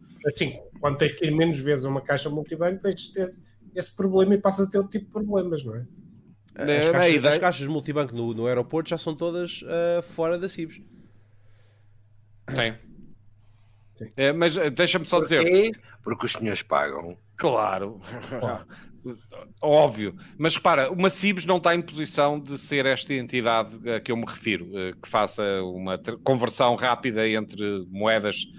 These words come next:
Speaker 3: entre criptomoedas e moedas fiat. Mas, novamente, uma Apple ou uma Google estão.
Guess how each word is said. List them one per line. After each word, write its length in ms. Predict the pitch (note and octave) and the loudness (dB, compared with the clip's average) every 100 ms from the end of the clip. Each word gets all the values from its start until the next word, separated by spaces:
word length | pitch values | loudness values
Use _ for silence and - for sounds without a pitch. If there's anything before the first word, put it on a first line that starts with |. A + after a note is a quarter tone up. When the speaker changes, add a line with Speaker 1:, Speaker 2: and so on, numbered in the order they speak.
| - - | -14 -6
Speaker 3:
entre 200 | A2 - | -6 -2
criptomoedas 580 | B2+ - G#2+ A2 A2+ G#2 | -2 0 2 2 2 -2
e 60 | |
moedas 360 | G#2 A2 G2 - | 0 0 0 -4
fiat. 300 | - E2 - - - - - - - - | -4 -10 -10 -20 -20 -20 -20 -20 -10 -2
Mas, 140 | D3 | 2
novamente, 600 | F3 F3 D#3 A2 E2+ - - - - - - - - | 4 4 4 2 -2 -14 -16 -18 -18 -20 -20 -18 -6
uma 200 | E3+ D#3 | 0 4
Apple 380 | D#3 F#3+ F#3 E3+ | 6 6 6 4
ou 160 | D3 C#3+ | 8 6
uma 160 | C#3+ | 6
Google 380 | B2+ C#3+ D3 E3 | 0 0 -2 -2
estão. 440 | D3+ - D3+ G#2 | -4 -4 -4 -4